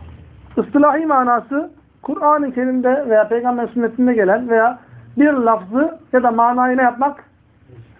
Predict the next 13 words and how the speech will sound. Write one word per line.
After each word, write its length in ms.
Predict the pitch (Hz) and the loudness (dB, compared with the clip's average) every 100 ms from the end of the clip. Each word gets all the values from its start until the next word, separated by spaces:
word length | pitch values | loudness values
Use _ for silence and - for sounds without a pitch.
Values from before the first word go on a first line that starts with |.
| - | 0
Değiştirmek. 500 | 240 175 180 156 143 - - - - - - - - - - - - - | 0 0 -4 -4 -8 -16 -20 -20 -20 -20 -20 -20 -20 -20 -20 -20 -10 -2
Bir 160 | 277 | -2
kelimeyi 480 | 254 240 220 247 302 - - _ _ _ | 0 0 2 0 -2 -8 -20 _ _ _
lafız 340 | 233 240 302 254 | 0 0 0 -2
bakımından 600 | 240 226 220 226 277 302 | -2 -2 -4 0 0 0
ya 120 | 254 | -2
da 80 | 226 | 0
mana 380 | 214 233 262 262 | 2 2 2 -2
bakımından 600 | 226 220 220 247 294 254 _ _ _ - - - - - | -2 -4 -2 0 -2 -8 _ _ _ -20 -20 -20 -20 -2
değiştirmek. 1000 | 226 220 202 196 180 165 160 156 160 - - _ - - - - - | 2 2 2 -4 -4 -6 -8 -10 -14 -20 -20 _ -20 -20 -20 -20 -4
Bunların 260 | 262 233 240 | 0 0 2
örneklerini 340 | 220 220 226 | 0 2 0
açıklayacağız. 440 | 214 185 202 190 | -2 -4 -2 -2